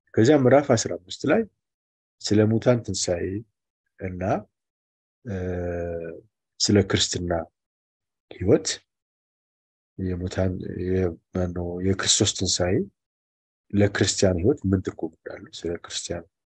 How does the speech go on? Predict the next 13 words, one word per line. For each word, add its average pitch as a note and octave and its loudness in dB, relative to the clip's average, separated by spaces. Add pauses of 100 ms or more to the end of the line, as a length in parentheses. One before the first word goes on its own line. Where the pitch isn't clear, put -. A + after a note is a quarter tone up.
(340)
ስለ - -6
ክርስቶስ - 0
ትንሣኤ F#2 -4
የሚያ-፣ F2+ -8
የሚያስረዳበት F2 -12
ክፍል - -8
ነው G#2+ -2
ምዕራፍ F2 -2
አስራ F2+ -6
አምስት G#2 -2
በሞላ። F2+ 0 (960)
ምዕራፍ A#2+ 6
አስራ C#3+ 6